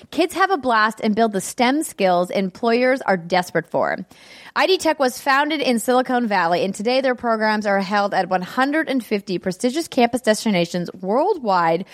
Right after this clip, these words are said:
from Caltech to N Y U to UPenn and Cambridge. Chances are you can find a location within driving distance from your house. Week-long day and overnight options are available as well, with courses for all skill levels.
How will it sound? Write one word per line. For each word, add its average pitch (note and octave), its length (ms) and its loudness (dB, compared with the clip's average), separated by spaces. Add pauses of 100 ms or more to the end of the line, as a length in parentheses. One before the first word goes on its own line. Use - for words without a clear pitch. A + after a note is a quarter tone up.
(200)
from G3 180 0
Caltech C#4+ 500 -2
to G#3+ 140 0
N A3 200 0
Y E4 120 2
U A3 320 0
to G3+ 120 -2
UPenn F#3+ 640 0
and F3+ 220 -2
Cambridge. E3 720 -2 (340)
Chances F4 440 -2
are D#4 260 2
you A3+ 140 -6
can B3 160 -2
find D#4+ 440 0
a C#4+ 80 2
location A#3+ 680 -2
within D4 340 0
driving A3+ 400 2
distance G#3 320 -2
from C4 160 -2
your C#4+ 100 0
house. C4+ 400 0 (400)
Week-long E4 540 0
day A#3+ 240 2
and A#3 140 0
overnight C#4 400 0
options G3 420 -2
are A3 200 2
available A3 460 2
as F3+ 120 -2
well, A3+ 280 2
with F#3 200 -4
courses D4 420 -4
for A#3+ 260 -2
all G#3+ 280 0
skill F3+ 340 -2
levels. E3 480 -2